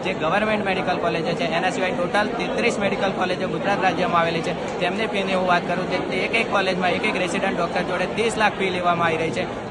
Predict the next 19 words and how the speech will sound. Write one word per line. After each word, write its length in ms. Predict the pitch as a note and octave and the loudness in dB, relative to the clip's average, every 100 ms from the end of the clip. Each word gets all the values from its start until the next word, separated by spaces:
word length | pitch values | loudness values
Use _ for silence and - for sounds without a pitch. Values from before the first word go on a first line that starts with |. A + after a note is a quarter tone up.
| F#3 | -2
તો 100 | F#3 | -2
એ 160 | F#3+ | 0
ક્યાં 240 | G#3 G#3 G3 | 0 0 0
સુધી 220 | G3+ F#3+ | -2 -2
વ્યાજબી 340 | F3+ E3 E3+ | 0 0 0
છે? 200 | D#3+ E3 | -2 -2
જ્યારે 180 | D3+ F#3 | 0 0
બીજે 280 | F#3 E3+ G#3 | 0 0 0
મેડિકલ, 360 | G3 F#3+ F#3+ F#3 | 0 0 0 0
બીજે 280 | F3+ F3+ | 0 0
રાજ્યમાં, 460 | G3+ F#3+ F#3 F#3 F3+ E3 | 2 2 0 2 2 2
અ, 40 | E3 | 0
આપણે 200 | D#3+ E3 | -2 0
અન્ય 280 | F3 F3+ G#3 | 0 0 0
રાજ્યમાં 420 | F#3+ F3+ F#3 F3+ | 2 2 0 0
જોવા 160 | E3+ F3 | 0 0
જઈએ 180 | - F3 | 0 0
તો 120 | F3+ | 2
એમાં 220 | E3+ F3+ | 0 0